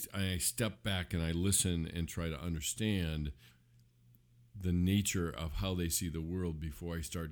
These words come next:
jumping in and telling them how it should be. Oftentimes, whenever we use that word should, it is directly related to another S H word. No, not the one that might come to your mind right now, but shame.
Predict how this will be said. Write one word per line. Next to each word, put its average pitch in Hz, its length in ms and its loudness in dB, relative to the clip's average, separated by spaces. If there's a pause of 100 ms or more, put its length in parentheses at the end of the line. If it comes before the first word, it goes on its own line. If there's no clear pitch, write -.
(140)
jumping 92 500 0
in 87 320 0
and 76 160 -2
telling 85 360 -2
them 76 280 -2
how 82 220 -2
it 80 140 -6
should 82 680 -2
be. 80 380 0 (1800)
Oftentimes, 92 720 2
whenever 90 360 4
we 90 160 4
use 90 380 6
that 82 240 -2
word 80 280 0
should, 87 460 2
it 80 80 -4
is 87 460 0 (300)
directly 95 600 0
related 87 880 2
to 98 180 2
another 90 540 0
S 85 300 -2 (100)
H 80 320 -4
word. 80 420 -2
No, 76 240 -2
not 76 280 -2
the 76 60 -8
one 82 220 -2
that 80 80 0
might 78 240 -2
come 85 200 0
to 73 60 -4
your 90 180 0
mind 80 280 0
right 78 200 -2
now, 85 200 -2
but 92 220 -2
shame. 90 600 0